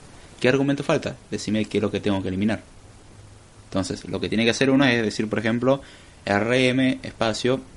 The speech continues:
archivo punto C, para decir, vamos a eliminar un archivo de extensión C. Entonces, con eso ya podemos eliminar un archivo. Si quisiéramos eliminar varios archivos,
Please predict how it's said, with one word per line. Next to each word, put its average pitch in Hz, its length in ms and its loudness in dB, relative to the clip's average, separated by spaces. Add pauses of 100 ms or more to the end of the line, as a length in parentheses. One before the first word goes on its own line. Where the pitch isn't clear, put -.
(140)
archivo 127 600 0
punto 104 420 0
C, 98 260 0
para 95 180 -6
decir, 98 180 -4
vamos 104 200 0
a 101 40 0
eliminar 107 380 0
un 107 100 -2
archivo 117 500 -2
de 101 80 -4
extensión 104 560 -6 (140)
C. - 260 -6 (1120)
Entonces, 95 600 -4 (120)
con 98 160 -4
eso 113 120 -4
ya 123 120 0
podemos 110 240 0
eliminar 101 220 -2
un 98 80 -2
archivo. 101 340 -2 (320)
Si 107 180 0
quisiéramos 135 480 2
eliminar 127 340 2
varios 131 240 2
archivos, 127 500 -2